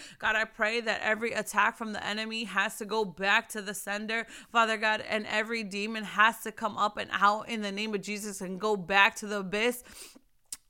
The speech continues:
Father God, and that Satan will not,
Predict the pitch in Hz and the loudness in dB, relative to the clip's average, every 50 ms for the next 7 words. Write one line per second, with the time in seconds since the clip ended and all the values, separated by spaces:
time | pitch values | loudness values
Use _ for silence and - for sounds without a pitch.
0 | - 208 240 240 214 214 208 214 214 220 - - 214 202 196 196 190 - - - | 0 4 4 4 4 4 8 8 10 8 8 6 2 0 0 0 -2 -4 -4 0
1 | 226 233 - - 233 226 214 - - - - - 208 226 226 214 208 208 233 262 | 2 2 2 0 -4 -10 -10 -12 -14 -18 -8 0 0 2 2 2 4 10 12 12
2 | 269 220 185 - - - - | 12 12 10 4 -6 -16 -20